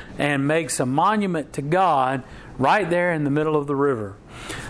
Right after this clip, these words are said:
Now, the twelve stones that, uh, each stone, uh, one stone from each tribe that's collected as the tribes go through the, the middle of the river,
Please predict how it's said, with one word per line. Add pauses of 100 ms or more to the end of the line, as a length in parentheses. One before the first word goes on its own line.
(100)
Now,
the
twelve
stones
that,
uh,
each
stone,
uh,
one
stone
from
each
tribe (320)
that's
collected
as
the
tribes
go
through
the, (1300)
the
middle
of
the
river,